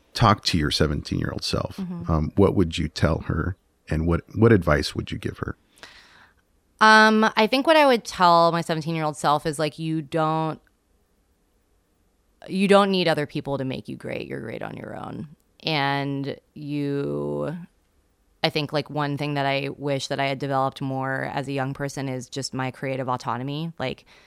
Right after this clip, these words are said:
Speaker 2: you don't need other people to be creative. You don't need other people to, um, tell you that you're doing a good job for you to do good work. Um, and yeah, I mean, I'm just, like,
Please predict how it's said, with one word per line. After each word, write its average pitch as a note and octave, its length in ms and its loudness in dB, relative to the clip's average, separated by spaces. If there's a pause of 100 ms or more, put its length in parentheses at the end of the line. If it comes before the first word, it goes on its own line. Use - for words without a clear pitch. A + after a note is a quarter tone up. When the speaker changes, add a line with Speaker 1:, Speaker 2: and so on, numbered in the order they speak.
(200)
Speaker 2:
you F3 140 2
don't D#3+ 240 2
need D3+ 160 -2
other D3 160 -2
people C#3+ 300 -8
to C3+ 80 -6
be B2+ 160 -10
creative. C3+ 480 -6
You C#3 40 -4
don't C#3 260 -6
need C3+ 160 -6
other C3+ 200 -8
people - 440 -10
to, C2 600 -8
um, C3 480 -8 (120)
tell C#3+ 200 -4
you C#3 140 -8
that C#3 100 -8
you're C3+ 120 -10
doing C#3 260 -8
a - 20 -10
good C#3 160 -10
job - 300 -10
for - 100 -14
you - 380 -10
to - 100 -14
do B2+ 160 -12
good - 160 -14
work. - 400 -18 (460)
Um, C3 640 -6 (500)
and C3+ 960 -4 (440)
yeah, E3 380 2 (260)
I F3 100 0
mean, E3 380 0 (800)
I'm A#3 180 8
just, C4 200 6
like, C4+ 180 8